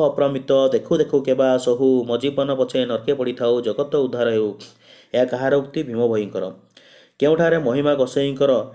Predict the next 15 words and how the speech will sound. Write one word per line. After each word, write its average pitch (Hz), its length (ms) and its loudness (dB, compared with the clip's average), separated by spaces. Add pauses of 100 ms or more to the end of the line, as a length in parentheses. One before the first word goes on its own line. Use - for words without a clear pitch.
(140)
ଗାଦି 117 320 2
ରହିଛି? 135 380 0
ଢେଙ୍କାନାଳ 123 440 0
ଜିଲ୍ଲାରେ। 107 320 0
ଭୀମ 127 260 -2
ଭୋଇ 151 180 2
କେଉଁ 131 280 0
କବି 139 240 0
ଅଟନ୍ତି? 147 380 0 (360)
ସନ୍ଥ 113 360 -4
କବି। 101 280 -2 (1160)
ଫକୀରମୋହନ 139 340 2
ସେନାପତିଙ୍କ 135 420 -2
ବିଷୟରେ 127 200 0
ଦେଖିବା। 139 300 0